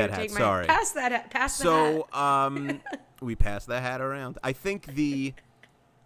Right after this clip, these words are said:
Speaker 1: yeah, so i-, she is a little inconsistent. I do think that that's just, like, I mean, people are inconsistent. That makes sense.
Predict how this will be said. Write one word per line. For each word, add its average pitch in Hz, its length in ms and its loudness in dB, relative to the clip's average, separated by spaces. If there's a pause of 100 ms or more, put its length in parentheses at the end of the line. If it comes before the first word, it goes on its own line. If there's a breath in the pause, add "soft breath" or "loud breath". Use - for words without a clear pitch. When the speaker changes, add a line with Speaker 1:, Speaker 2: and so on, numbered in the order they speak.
(240)
Speaker 1:
yeah, 151 200 4
so 208 240 2
i-, 214 100 -4
she 240 200 -4
is 233 120 -4
a 240 40 4
little 214 180 2
inconsistent. 160 440 -4
I 143 80 -4
do 175 140 -4
think 175 220 -2 (160)
that 135 160 4 (260)
that's 131 240 -2
just, - 260 -4
like, 131 280 0
I 170 80 -2
mean, 196 140 0
people 202 300 6
are 107 160 6
inconsistent. 95 600 -8
That 107 80 -8
makes 113 200 -10
sense. 87 340 -10